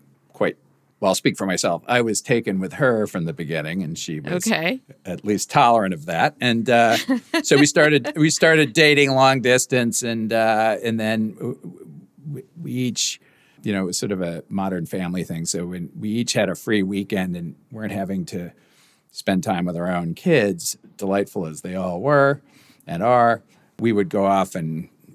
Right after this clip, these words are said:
Speaker 1: have a date weekend somewhere. And this went on for a while. And then, and then we sort of, I would say it, it evolved into me flying out to Austin fairly often when I could.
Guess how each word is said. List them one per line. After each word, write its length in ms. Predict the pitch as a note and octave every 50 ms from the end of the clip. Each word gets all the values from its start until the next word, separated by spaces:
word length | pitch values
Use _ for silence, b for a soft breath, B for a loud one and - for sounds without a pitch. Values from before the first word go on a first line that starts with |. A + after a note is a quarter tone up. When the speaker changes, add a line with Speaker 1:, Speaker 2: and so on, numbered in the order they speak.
| _ _ -
Speaker 1:
have 180 | - - D#2
a 60 | D#2+
date 320 | D2 - G2 F#2+ F#2 F2+ -
weekend 400 | F#2 F2 D#2+ - F2 D#2 D2 C#2+
somewhere. 460 | - G#2 E2 D#2 D2+ D2+ D2 D2 - b b b b b b b b
And 140 | - G2+ A#2
this 140 | B2+ B2 -
went 120 | C3 A2+
on 160 | A2+ G#2+ G#2+ F#2+
for 100 | - G#2+
a 40 |
while. 280 | F#2+ G2+ G#2 G#2 G#2+ A2
And 120 | A2+ G2+
then, 300 | G2 G#2 G#2 G2+ G2 G2 -
and 160 | G2 F#2+ G2
then 120 | G2 F#2
we 100 | F#2 F#2
sort 180 | F#2 - A2 F#2
of, 320 | F2+ F2 E2+ - - - _ _ _ _ _ _ _ _ _ -
I 60 | A2+
would 120 | G#2+ A2 -
say 300 | - C3 A2+ G#2+ G#2+ -
it, 180 | - A2 A2+ -
it 160 | - A#2 A2+ A2
evolved 600 | G#2+ F#2+ C3 C3 C3+ C#3+ D3 C#3 C3 A#2+ A2 B2
into 260 | A2 G2+ F#2+ - G2+
me 400 | F#2+ G2 G2 G#2+ A2+ A2+ A2 G#2+
flying 520 | - - A#2+ G2 F#2+ F#2 F2+ F2+ F2+ F#2+
out 220 | F#2 F2+ G2 E2+ -
to 80 | -
Austin 640 | D#2+ F2 A#2+ B2+ B2 B2 - - F#2+ F2+ F2+ F2+ F2
fairly 460 | E2 - F#2 F#2 F2+ F2 F#2 F#2 F2
often 400 | E2 E2 E2+ E2+ - - D#2+ E2
when 120 | F2 D#2+ D#2
I 120 | D#2+ D#2
could. 500 | C#2+ - C#3+ A2+ G#2 G2+ F#2+ F#2+ A2